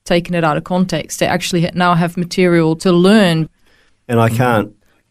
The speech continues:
Speaker 2: support that more, what Marina was saying. When you see the church working well in a community there, the whole community just works so well. When that whole structure falls down, it's not the same. It's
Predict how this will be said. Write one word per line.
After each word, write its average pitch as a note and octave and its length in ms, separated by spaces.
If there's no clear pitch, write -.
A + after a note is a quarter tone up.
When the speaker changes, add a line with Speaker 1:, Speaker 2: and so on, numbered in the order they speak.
Speaker 2:
support A2+ 480
that F2 180
more, G2 320
what F#2 180
Marina G2 300
was G2 120
saying. F#2+ 400
When G2 220
you G2+ 120
see C3 400
the A#2 120
church G#2+ 520
working G#2 380
well G2+ 240
in B2 100
a A#2 60
community C3+ 800
there, E3 320
the F#2 100
whole A2 340
community F#2+ 400
just F2+ 280
works F#2 280
so F2 180
well. D#2+ 400
When F#2+ 280
that G#2+ 240
whole G#2 540
structure - 560
falls G2 400
down, D#3 460
it's - 380
not A2+ 360
the G#2+ 60
same. G2+ 380
It's - 220